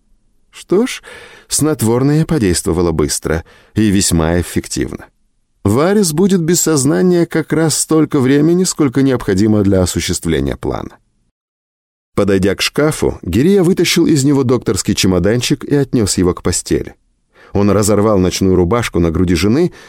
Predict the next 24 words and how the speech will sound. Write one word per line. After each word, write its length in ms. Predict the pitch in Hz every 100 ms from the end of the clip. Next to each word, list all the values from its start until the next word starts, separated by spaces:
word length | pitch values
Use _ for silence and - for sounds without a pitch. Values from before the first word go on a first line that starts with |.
| - _
и 80 | -
привычными 520 | 123 165 196 185 180
движениями 680 | 143 143 123 185 185 180 165
набрал 400 | 160 135 151 143
полный 420 | - 147 151 151
шприц 380 | 147 - 123 -
крови 320 | - 117 107
Алексы. 640 | 101 107 101 - - 78 - - - _ _
Слава 360 | - - 101 82
богу, 240 | 113 82
сегодня 440 | - 80 95 80
он 120 | 85 73
делает 400 | 90 80 78 78
это 180 | 76
в 100 | 76
последний 540 | - 78 - 71 67 67
раз. 380 | - - - - _ _ _ _ _
Быстро 420 | - 110 - 107 95
продезинфицировав 920 | 104 107 104 117 120 - 85 78 104
ранку, 420 | 170 190 196 170 - - - -
он 180 | 185 190
подошел 400 | 160 156 147 120
к 80 |
Варису 540 | 113 139 170 170 202